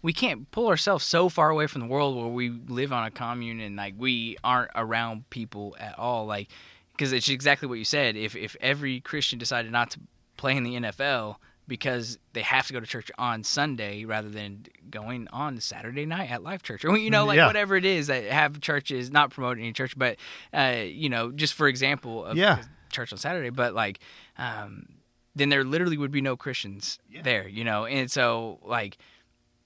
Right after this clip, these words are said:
Speaker 1: if I go to a country and I don't meet on Fridays, but we, I make them meet on Sundays,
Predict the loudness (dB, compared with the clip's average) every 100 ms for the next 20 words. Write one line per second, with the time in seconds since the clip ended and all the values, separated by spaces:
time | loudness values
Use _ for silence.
0 | -2 0 4 4 4 2 -2 -4 2 4
1 | 4 0 -2 2 0 0 -2 -2 0 -2
2 | -2 -12 -8 -8 -6 -8 2 6 6 4
3 | -4 -8 -10 -10 -6 -4 -4 -6 -10 -8
4 | -4 -2 -2 -4 -6 -4 -4 -4 -2 0
5 | 0 0 -2